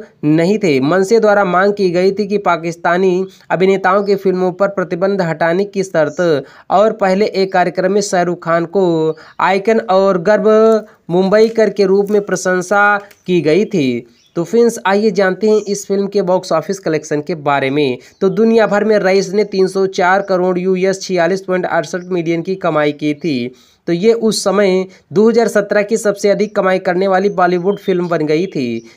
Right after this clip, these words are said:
जिसे सन उन्नीस सौ चौरानवे के बाद से एक हिंदी फिल्म के लिए सबसे अधिक कमाई करने वाली जनवरी में रिलीज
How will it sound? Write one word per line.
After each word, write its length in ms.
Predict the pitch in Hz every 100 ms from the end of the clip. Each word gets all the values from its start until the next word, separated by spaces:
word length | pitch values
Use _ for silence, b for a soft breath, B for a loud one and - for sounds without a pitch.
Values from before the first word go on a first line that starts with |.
| _
जिसे 360 | 185 180 233 226
सन 180 | 226 220
उन्नीस 320 | 196 202 202
सौ 80 | 214
चौरानवे 500 | 202 185 180 202 202
के 140 | 202 185
बाद 300 | 185 196 196 185 208 214 202 B -
से 160 | - 226
एक 180 | 208 202
हिंदी 260 | 190 190 208
फिल्म 440 | 208 196 196 202
के 180 | 202 190
लिए 360 | 180 196 190 190 190 _
सबसे 360 | - 220 220 240
अधिक 300 | 190 196 196
कमाई 240 | 190 208
करने 280 | 202 190 185
वाली 540 | 185 185 196 190 196 196 B -
जनवरी 580 | 135 202 214 220 233 226
में 180 | 214 202
रिलीज 440 | 185 180 226 208